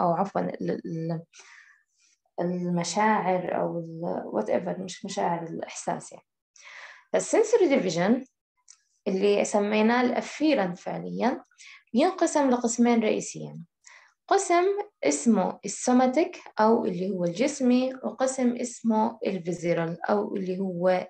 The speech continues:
الحشوي. فالسوماتيك سنسوري ديفيجن هو فعليا ال،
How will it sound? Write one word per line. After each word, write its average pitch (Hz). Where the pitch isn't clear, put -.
الحشوي. 151
فالسوماتيك 415
سنسوري 320
ديفيجن 185
هو 320
فعليا 262
ال، 302